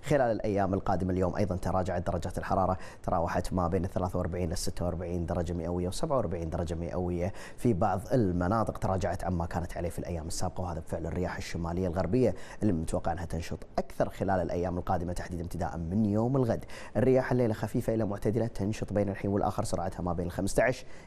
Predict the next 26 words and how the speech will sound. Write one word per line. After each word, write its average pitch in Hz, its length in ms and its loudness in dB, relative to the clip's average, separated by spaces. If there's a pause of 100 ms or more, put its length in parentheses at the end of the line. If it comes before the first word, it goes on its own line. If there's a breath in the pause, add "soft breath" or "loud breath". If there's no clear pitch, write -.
(140 loud breath)
إلى 104 80 4
الأربعين 92 380 0
كيلومتر 90 420 -2
في - 60 -10
الساعة. 127 320 0
أتمنى 80 380 -6
منكم 82 220 -6
تأجيل 85 300 -4
أي 87 80 -4
نشاط 85 300 -6
بحري 85 200 -6
اليوم 85 300 -4
مباشر 87 440 -2 (460 loud breath)
وعقبه. 104 340 0
والحين 95 320 0
تراجع 95 360 0 (260 loud breath)
سرعة 139 420 2 (100)
الرياح، 101 400 2
لارتباط 104 520 0
سرعة 98 360 -2
الرياح 95 340 0
طبعًا 90 220 -4
بارتفاع 98 600 0
الأمواج. 90 460 -2
ارتفاع 87 320 -8
الأمواج 87 400 0